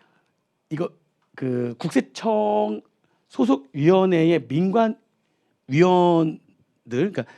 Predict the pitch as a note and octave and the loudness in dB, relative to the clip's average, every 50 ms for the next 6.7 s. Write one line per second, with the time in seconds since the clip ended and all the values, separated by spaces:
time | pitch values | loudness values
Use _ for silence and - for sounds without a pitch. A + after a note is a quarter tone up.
0 | _ _ _ - G#3 F#3+ G3+ G3 E3+ E3+ E3 D3+ D3+ D3 - F3+ F3 E3 D#3 D#3 | _ _ _ -4 -2 2 2 2 2 2 0 0 0 0 -2 -2 0 0 0 -2
1 | C#3+ C#3+ C#3 C3 C3 C3 C3 B2+ C3+ - _ - C#3 D3+ C#3+ D3 D3 C#3+ B2+ A#2+ | -2 -4 -4 -4 -4 -4 -6 -6 -10 -10 _ -2 -2 -2 0 0 -2 -4 -2 -2
2 | D3+ D#3 C#3 - B2 C3 B2+ C3 B2 A2 B2+ C3 C#3 D3 B2+ A#2 A#2+ B2 B2+ B2+ | -2 -2 -2 -2 -4 -4 -4 -6 -4 -2 -2 0 0 0 0 0 0 0 0 0
3 | A#2 A2+ G#2+ G#2+ - - A2 B2 F3+ - - _ _ _ _ _ _ _ _ _ | -2 -4 -6 -8 -4 -2 -2 0 -2 -2 -6 _ _ _ _ _ _ _ _ _
4 | - - - - _ _ _ C#3 C#3 - - G#3+ - F3+ E3 - - C3 G#2+ - | -20 -20 -20 -20 _ _ _ -6 -4 -2 -2 -2 0 -2 -4 -4 -6 -8 -8 -8
5 | - A#2 - B2 D#3+ G#3+ G#3+ A2+ - _ _ _ _ _ - C3+ C3 - G#3 G3+ | -10 -12 -12 -6 -6 -6 -6 -6 -10 _ _ _ _ _ -8 -6 -4 0 0 2
6 | F#3 F#3+ G3 E3+ C#3+ B2+ A#2+ B2 B2 C#3+ F3 F#3+ C3+ | 2 0 0 -2 -2 -2 -2 -4 -6 -4 -4 -6 -6